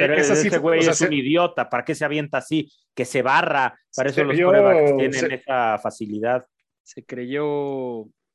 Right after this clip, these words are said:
Speaker 3: Fitzmagic. Eh,
Speaker 2: No, iba con todo, pero ves cómo se para, pa-, parecía como venadito recién nacido, ¿no?
Speaker 3: Sí, y
Speaker 2: Con
Speaker 3: él
Speaker 2: las
Speaker 3: está
Speaker 2: patitas.
Speaker 3: día a día, así que todavía no
Speaker 2: Sí.
Speaker 3: sabemos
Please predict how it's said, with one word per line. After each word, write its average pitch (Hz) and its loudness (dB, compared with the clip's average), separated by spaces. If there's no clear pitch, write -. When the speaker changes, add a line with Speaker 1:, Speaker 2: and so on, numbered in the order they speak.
Speaker 3:
Fitzmagic. 139 -10
Eh, 127 -4
Speaker 2:
No, 214 2
iba 185 0
con 151 -2
todo, 165 2
pero 151 2
ves 151 2
cómo 165 -2
se 151 -2
para, 147 2
pa-, 147 -4
parecía 147 -4
como 151 -2
venadito 143 0
recién 139 -6
nacido, 131 -6
¿no? 131 -18
Speaker 3:
Sí, 117 -16
y 131 -12
Speaker 2:
Con 143 -4
Speaker 3:
él 131 0
Speaker 2:
las 123 -4
Speaker 3:
está 135 -4
Speaker 2:
patitas. 151 -2
Speaker 3:
día 151 2
a 143 -2
día, - -16
así - -20
que 135 -14
todavía 139 -4
no 151 0
Speaker 2:
Sí. 131 -6
Speaker 3:
sabemos 120 -12